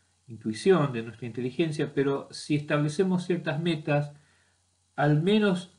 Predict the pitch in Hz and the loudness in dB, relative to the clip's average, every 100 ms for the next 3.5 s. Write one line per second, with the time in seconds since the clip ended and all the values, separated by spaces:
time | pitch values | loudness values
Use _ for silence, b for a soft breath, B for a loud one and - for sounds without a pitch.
0 | _ 147 147 - 226 - 151 147 131 - | _ -2 0 2 2 2 -2 -2 -4 0
1 | 180 180 - 170 170 170 - 135 135 127 | 2 2 -2 -4 -2 -2 -2 -4 -4 -8
2 | 120 131 156 220 147 165 180 - 127 120 | -6 -6 -2 0 0 -2 -8 -8 -8 -8
3 | - 120 117 120 | -6 -6 -4 -8